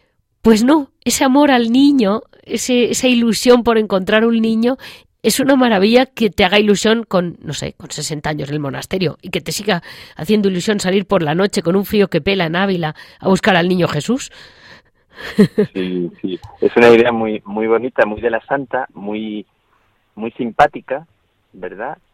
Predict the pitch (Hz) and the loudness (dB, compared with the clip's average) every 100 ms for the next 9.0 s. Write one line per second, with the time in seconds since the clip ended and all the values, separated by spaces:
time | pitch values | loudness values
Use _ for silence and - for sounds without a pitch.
0 | _ 90 87 95 92 90 87 190 139 73 | _ -18 -16 -14 -14 -14 -10 -10 -10 -12
1 | 50 - - 92 87 _ - - 92 95 | -16 -16 -10 -6 -6 _ -20 -8 -4 -4
2 | - 98 - 117 101 - 117 - _ _ | -2 -2 2 0 0 -6 -18 -20 _ _
3 | _ - 95 95 90 92 90 90 92 85 | _ -16 -12 -10 -12 -12 -16 -16 -16 -18
4 | _ 104 98 95 92 92 90 87 - _ | _ -20 -18 -16 -14 -14 -14 -14 -18 _
5 | _ _ _ _ - 98 95 95 104 101 | _ _ _ _ -16 -12 -10 -12 -8 -6
6 | 101 123 127 131 135 131 127 107 113 - | -2 0 0 0 -2 -4 -10 -10 -12 -6
7 | 127 120 113 113 - 117 107 - _ _ | -4 -4 -6 -12 -6 -4 -4 -8 _ _
8 | _ 107 _ 107 101 98 98 117 107 | _ -20 _ -8 -6 -8 -10 -12 -10